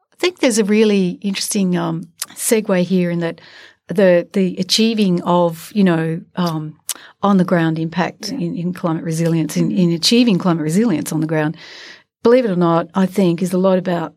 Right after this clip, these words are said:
Speaker 1: long-term skills development. And
Speaker 2: Absolutely.
Speaker 1: we, you know, mentioned the, the strikes, the kids going, going and taking action.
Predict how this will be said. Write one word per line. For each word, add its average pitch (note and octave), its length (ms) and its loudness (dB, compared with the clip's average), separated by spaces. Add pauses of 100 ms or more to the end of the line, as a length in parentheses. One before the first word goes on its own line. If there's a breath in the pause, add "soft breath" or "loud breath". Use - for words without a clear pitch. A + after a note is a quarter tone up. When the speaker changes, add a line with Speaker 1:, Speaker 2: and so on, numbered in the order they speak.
Speaker 1:
long-term E3+ 460 -2
skills E3 340 -6
development. E3 640 -4
And F#3 360 2
Speaker 2:
Absolutely. - 580 -4
Speaker 1:
we, A3 200 6
you G3+ 200 4
know, F#3 160 4
mentioned F#3+ 540 2
the, E3+ 280 2
the F#3 100 -2
strikes, D#3+ 560 -2
the F#3+ 60 -6
kids E3+ 320 -6
going, E3+ 460 -6
going E3+ 320 -2
and D#3+ 220 -6
taking E3 340 -2
action. F3 380 -4